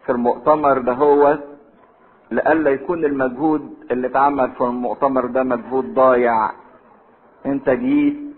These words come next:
وقعدت يومين ثلاثة وما استفدتش بيهم حاجة، لكن ان احنا ننال اجرا تاماً ده شيء مطلوب ومهم جداً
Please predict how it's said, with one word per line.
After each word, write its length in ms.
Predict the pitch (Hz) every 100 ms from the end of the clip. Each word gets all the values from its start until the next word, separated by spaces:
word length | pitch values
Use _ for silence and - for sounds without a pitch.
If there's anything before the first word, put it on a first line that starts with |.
| - - - _ _ _ _ _ _ _ _ _ -
وقعدت 380 | 101 131 135 131
يومين 380 | 123 135 139
ثلاثة 760 | 131 123 131 131 131 123 123 131 - -
وما 100 | 117
استفدتش 560 | - 113 135 131 131 117
بيهم 380 | 123 123 120 117
حاجة، 520 | 120 120 113 113 110 - _ _ _ _ _ -
لكن 480 | 123 127 127 120 -
ان 200 | 120 156
احنا 280 | 160 143
ننال 560 | 127 123 131 143 139 -
اجرا 680 | 139 127 127 127 127 123 120 - _ _ _ _ _
تاماً 580 | 123 107 104 101 101 107 - - - -
ده 120 | 123
شيء 400 | 120 143 139 -
مطلوب 540 | 117 - 131 131 123 110
ومهم 480 | 117 117 127 120 110
جداً 640 | 113 117 110 113 113